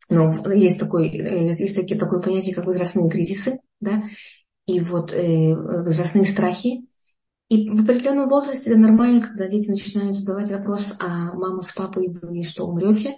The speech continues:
И дети начинают бояться. Это мы проживаем, это нормально с точки зрения, да, развития ребенка, и дальше это уходит. Но здесь это то, что ребенок увидел, услышал, каким-то образом,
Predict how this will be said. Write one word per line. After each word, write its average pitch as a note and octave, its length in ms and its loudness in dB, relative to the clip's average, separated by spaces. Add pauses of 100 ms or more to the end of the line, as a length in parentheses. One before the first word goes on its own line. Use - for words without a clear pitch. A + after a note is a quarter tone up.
(240)
И - 80 -2
дети G#3+ 200 2
начинают F3+ 440 0
бояться. E3+ 480 -6 (280)
Это G#3+ 200 2
мы G#3 120 10
проживаем, A3+ 600 4
это A3 120 4
нормально G#3 360 4
с G#3+ 60 -2
точки - 260 -10
зрения, F3+ 400 -4
да, G3 120 0 (220)
развития A3+ 400 2
ребенка, G3+ 460 2 (580)
и F#3+ 440 -4
дальше F#3+ 360 -4
это F3+ 160 -2
уходит. - 460 -6
Но F#3+ 120 0
здесь G#3+ 600 0 (100)
это G#3 200 -2
то, C4 220 0
что - 200 0
ребенок G#3+ 520 6
увидел, G3 480 -2
услышал, G#3 760 0 (380)
каким-то G#3+ 380 6
образом, G3+ 540 4